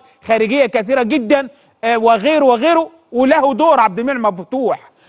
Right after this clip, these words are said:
ولكن المفاجاه النهارده، المفاجاه اللي قدام حضرتك اللي انا هسمعها لك،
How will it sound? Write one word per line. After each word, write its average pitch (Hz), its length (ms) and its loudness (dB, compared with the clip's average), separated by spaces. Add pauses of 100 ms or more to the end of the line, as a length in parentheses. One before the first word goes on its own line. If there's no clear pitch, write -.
(200)
ولكن 311 460 0
المفاجاه 269 580 -2
النهارده، 302 600 0 (500)
المفاجاه 277 460 0
اللي 269 120 -2
قدام 269 260 0
حضرتك 262 680 -4 (420)
اللي 247 180 0
انا 311 140 0
هسمعها 269 460 -2
لك، 320 140 2